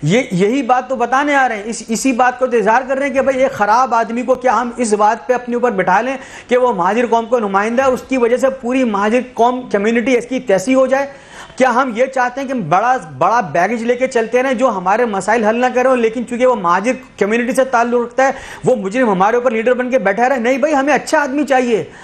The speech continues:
अच्छा महाजिर चाहिए जो पाकिस्तान के लिए, पाक-, शहर के लोगों के लिए, इस सूबे के लिए अच्छा काम करना चाहता हो।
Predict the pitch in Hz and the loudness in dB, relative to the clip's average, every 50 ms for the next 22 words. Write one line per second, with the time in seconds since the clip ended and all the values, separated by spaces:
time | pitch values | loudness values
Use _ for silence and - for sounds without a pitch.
0 | - - - 208 202 - - 302 277 262 254 247 247 262 247 - 247 240 254 269 | -8 -4 -4 -4 0 0 -2 0 0 0 -2 -2 -2 -2 0 0 0 0 2 0
1 | 277 254 269 262 - 214 220 208 240 226 - - 240 247 254 240 226 247 240 254 | 0 0 0 0 2 0 0 0 -4 -8 -2 0 0 0 0 0 -2 0 2 2
2 | 269 - - 233 233 220 - - - 208 233 254 240 254 240 226 220 226 233 220 | 0 0 0 -2 -2 -2 -2 -2 0 2 2 2 2 2 2 2 2 0 0 0
3 | 240 240 233 226 240 247 254 254 - - 226 214 214 240 247 202 220 233 240 262 | 0 -2 0 2 2 2 2 0 -2 -4 -4 0 0 0 0 0 0 0 0 2
4 | 262 247 247 - 262 262 254 254 262 240 262 262 247 254 240 240 240 214 208 - | 0 0 0 -2 -2 0 2 0 0 2 0 0 0 0 0 0 0 0 2 0
5 | 190 160 139 120 | 0 0 0 -4